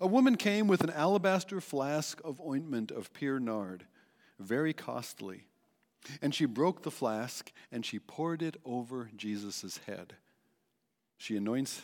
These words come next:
his head with this oil. Now there were some who said to themselves indignantly, "Why was this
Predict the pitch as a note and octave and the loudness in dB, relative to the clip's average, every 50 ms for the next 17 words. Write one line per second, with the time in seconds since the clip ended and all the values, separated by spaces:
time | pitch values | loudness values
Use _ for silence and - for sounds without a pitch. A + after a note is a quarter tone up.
0 | - _ - B2 A2 - - D3 C3 G#2+ G2 G2+ G2 G2+ - G2+ F#2 - - A#2+ | -16 _ -6 -6 -6 -2 0 0 2 0 0 -2 -6 -8 -8 -8 -8 -8 -8 -10
1 | G#2 G2 G2 G2+ G#2 - _ _ _ _ _ _ _ _ _ _ _ _ _ _ | -10 -10 -10 -14 -16 -20 _ _ _ _ _ _ _ _ _ _ _ _ _ _
2 | _ _ _ _ - - - D3+ C#3+ D3+ D#3 D#3 C#3 - - - G#3 A3 G#3+ F#3+ | _ _ _ _ -16 0 6 8 10 10 10 10 8 6 6 6 8 8 8 8
3 | E3+ F3 F#3 E3+ - - - - - E3 D#3+ - G3+ G3 F#3+ D#3+ E3+ D3 D3+ D3 | 8 6 4 2 0 -4 -6 0 2 2 6 8 8 8 8 8 6 6 6 6
4 | C#3 - - F#3+ F3 E3+ E3 D#3+ D3+ - - - E3 - D#3+ D#3+ D#3+ D3 B2 D3+ | 4 4 4 6 8 8 8 8 6 4 -2 -8 0 4 6 6 6 4 6 8
5 | F3 F#3 E3+ D#3+ D#3+ D3+ C#3 B2+ A#2+ A#2 G#2 G2 - - - - - A#2 A#2 B2 | 8 8 10 8 6 6 6 6 6 4 4 2 0 -6 -14 -14 -12 -4 2 4
6 | D3 D#3 E3+ F3 F3+ F#3 F#3 F#3 E3+ F3+ F3 D3 A#2+ A#2 D3+ D3+ D3 - | 6 8 8 8 8 6 6 6 6 6 6 6 6 4 4 4 4 2